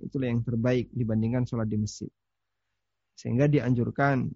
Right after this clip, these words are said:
dan diriwayatkan oleh At-Tirmidzi dari Ab-, dan Ibnu Khuzaimah bahwasanya Nabi sallallahu alaihi wasallam bersabda, "Sholatnya wanita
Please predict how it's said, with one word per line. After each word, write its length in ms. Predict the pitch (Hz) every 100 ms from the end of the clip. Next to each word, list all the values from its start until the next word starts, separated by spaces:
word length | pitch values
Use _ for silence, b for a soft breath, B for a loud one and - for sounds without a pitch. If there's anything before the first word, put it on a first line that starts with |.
| - - _ _ _ _ _ _ -
dan 160 | 123 117
diriwayatkan 400 | 120 127 147 135
oleh 100 | 117
At-Tirmidzi 760 | 110 117 117 117 151 185 190 -
dari 160 | 117
Ab-, 160 | 113 - _ _ _ _ -
dan 160 | 127
Ibnu 280 | 117 120 117
Khuzaimah 480 | 123 127 151 139 170 208 _ _ _ _ -
bahwasanya 480 | 120 120 131 131 127
Nabi 160 | 123
sallallahu 240 | 120 117 117
alaihi 80 |
wasallam 180 | 123 120
bersabda, 420 | 113 135 123 135 147 160 - _ _ _ _ _ _ _ _
"Sholatnya 480 | - 131 127 - 131
wanita 720 | 120 156 160 147 143 143 -